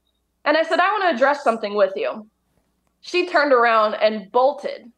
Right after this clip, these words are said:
Wouldn't even let me get a word out. Wouldn't even, the disrespect, the audacity to simply turn around and not even acknowledge or take accountability for what she said. Um,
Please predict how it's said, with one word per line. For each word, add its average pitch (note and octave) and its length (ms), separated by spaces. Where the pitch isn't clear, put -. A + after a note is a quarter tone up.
Wouldn't F4+ 280
even E4 200
let C#4+ 160
me D4 120
get B3 140
a G3 60
word A#3+ 420
out. D#3+ 280
Wouldn't D4+ 300
even, D4 400
the B3+ 100
disrespect, D4+ 760
the A#3 120
audacity G#3+ 720
to A#3 140
simply D#4+ 360
turn F#4 320
around B3 400
and G3 120
not B3+ 220
even C4+ 220
acknowledge G#3 720
or B3 120
take C4+ 240
accountability A#3 800
for G#3+ 80
what G#3+ 220
she A3+ 240
said. C#4 520
Um, A#3 480